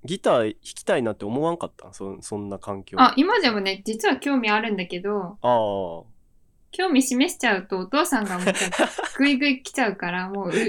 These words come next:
Speaker 2: うざいから、なんか、お父さんがちょっと亡くなった後とか、
Speaker 1: いや、なんでや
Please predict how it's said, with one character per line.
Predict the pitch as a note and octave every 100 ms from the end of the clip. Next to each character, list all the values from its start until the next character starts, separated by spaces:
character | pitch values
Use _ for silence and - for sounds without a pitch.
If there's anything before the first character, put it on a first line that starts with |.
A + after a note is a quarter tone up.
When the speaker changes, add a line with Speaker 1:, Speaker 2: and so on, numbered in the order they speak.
| A3
Speaker 2:
う |
ざ | C4
い | C4+
か | B3+ F3+
ら、 | F#3+ F#3 - - - - - - - - - -
な | A3 A3+
ん |
か、 | G3 E3+ E3+ - _ _ -
お | G#3+ G#3
父 | A#3
さ | C4+ A3
ん |
が | G3
ち | G3
ょ | G3+
っ |
と | F#3+ F3+ F3+ F#3 A#3+ B3+ - _
亡 | G3+ F#3+ F#3+ G3
く | G#3+
な | G#3+
っ | G#3+
た | A3+ A#3
後 | A#3
と | G#3+ F#3
か、 | - F3
Speaker 1:
い |
や、 | F3+ F#3+
な | A3+
ん | B3
で |
や | B3+